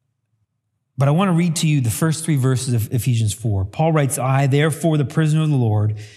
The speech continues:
entreat you to walk in a manner worthy of the calling with which you have been called, with all humility and gentleness, with patience, showing forbearance to one another in love,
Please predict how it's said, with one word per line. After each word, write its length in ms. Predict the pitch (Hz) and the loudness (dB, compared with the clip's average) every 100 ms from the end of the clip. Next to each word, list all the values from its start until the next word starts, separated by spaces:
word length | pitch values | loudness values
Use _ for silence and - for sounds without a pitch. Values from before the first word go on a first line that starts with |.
| - | -8
entreat 520 | - 135 - - 175 | -2 -2 -2 -2 -2
you 280 | 170 131 113 | -2 0 0
to 140 | 110 123 | 0 -2
walk 560 | 117 120 139 170 165 | 0 2 0 -2 -4
in 120 | 143 131 | -2 0
a 20 | |
manner 320 | 131 135 135 | 0 0 0
worthy 320 | 120 151 151 | 0 0 2
of 60 | 147 | 0
the 80 | 131 | -2
calling 520 | - 131 131 131 117 - - | -2 0 2 0 -2 -8 -6
with 160 | 120 107 | -2 0
which 240 | 143 - | 0 0
you 80 | 147 | -2
have 80 | 127 | 0
been 160 | 123 | -2
called, 480 | 110 113 101 90 92 _ _ _ _ - _ | -2 -2 -2 -2 -6 _ _ _ _ -20 _
with 120 | 143 | 0
all 140 | 151 151 | 2 2
humility 960 | 147 165 151 170 190 190 190 185 - - - 139 | 0 2 2 2 2 0 0 -4 -10 -20 -8 -2
and 120 | 139 | 0
gentleness, 840 | 123 139 117 110 90 78 - - _ _ _ _ _ | 2 0 0 -2 -2 -4 -12 -20 _ _ _ _ _
with 160 | - 98 | -8 -6
patience, 720 | - 160 139 - 90 - - _ _ _ _ | 0 0 0 -4 -8 -10 -14 _ _ _ _
showing 320 | - 147 127 | -4 0 0
forbearance 720 | 113 - 170 170 156 147 147 139 | 0 -2 0 0 2 0 0 -2
to 100 | 135 | -2
one 120 | 139 | 0
another 240 | 139 135 | 2 2
in 140 | 131 120 | 0 2
love, 420 | 113 98 98 - | 0 0 -2 -8